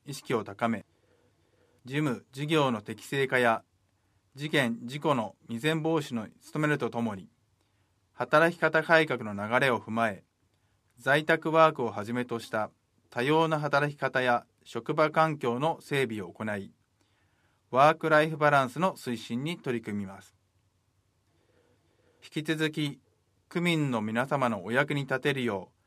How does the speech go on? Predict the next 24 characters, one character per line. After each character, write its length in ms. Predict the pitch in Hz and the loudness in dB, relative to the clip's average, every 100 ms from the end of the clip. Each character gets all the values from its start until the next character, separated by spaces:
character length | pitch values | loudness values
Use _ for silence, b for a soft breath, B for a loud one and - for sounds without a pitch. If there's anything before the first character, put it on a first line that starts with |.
| _ _ _ | _ _ _
う、 40 | |
様 220 | - 147 170 | -4 0 2
々 220 | 165 147 | 2 2
な 140 | 120 | 0
情 220 | 107 117 | 0 -4
報 260 | 117 117 113 | -2 -2 -2
や 260 | 113 110 - _ | 0 -2 -4 _
職 340 | - 123 - 165 | -10 -10 -4 -2
員 120 | 156 | 0
の 100 | 123 | -2
声 300 | - 131 120 | -2 -2 0
を 180 | 135 143 | 0 -2
お 100 | 123 | -6
届 300 | 127 123 123 | -8 -8 -6
け 40 | 120 | -6
さ 140 | 117 | -6
せ 120 | 127 | -8
て 200 | 123 160 | -2 -2
い 40 | 135 | -2
た 120 | 110 | -8
だ 100 | 101 | -8
き 100 | - | -14
ま 140 | 95 | -18
す。 160 | - | -20